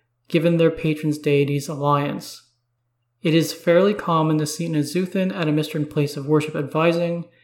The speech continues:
and vice versa. Hierarchy and structure of the clergy. Depending on what source book you go by, the Azuthan clergy collectively are called the Enlightened, or more commonly, the Magistrati.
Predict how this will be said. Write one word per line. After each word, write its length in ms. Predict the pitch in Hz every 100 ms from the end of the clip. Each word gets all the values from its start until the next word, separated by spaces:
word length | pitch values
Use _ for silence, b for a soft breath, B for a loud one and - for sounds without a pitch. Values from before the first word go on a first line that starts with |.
| b
and 180 | 165 156
vice 240 | 135 143
versa. 680 | - 151 147 - - - - _ _ _ _ _ _ _ _ _ _ _ _
Hierarchy 760 | 175 175 190 185 185 214 208
and 140 | 170
structure 600 | 147 - 165 156 - 165
of 120 | 175 156
the 60 |
clergy. 680 | - 165 156 147 143 151 139 - _ _ _ _ _ _ _
Depending 420 | - 160 156 147
on 180 | 143 143
what 160 | 147
source 320 | - 175 190
book 260 | - 208 208
you 80 | 208
go 220 | 196 190
by, 380 | 185 180 185 180
the 140 | 165
Azuthan 420 | 151 143 156 165 147
clergy 360 | 156 147 147
collectively 680 | 143 - 151 - 147 147 147
are 160 | 156 143
called 380 | - 151 147
the 120 | 147 143
Enlightened, 680 | 139 156 214 220 220 214 - _ _ _
or 120 | 185
more 300 | 185 180 180
commonly, 600 | 180 165 156 151 151 147
the 140 | 147 147
Magistrati. 1080 | 143 143 139 - - 147 139 - 135 131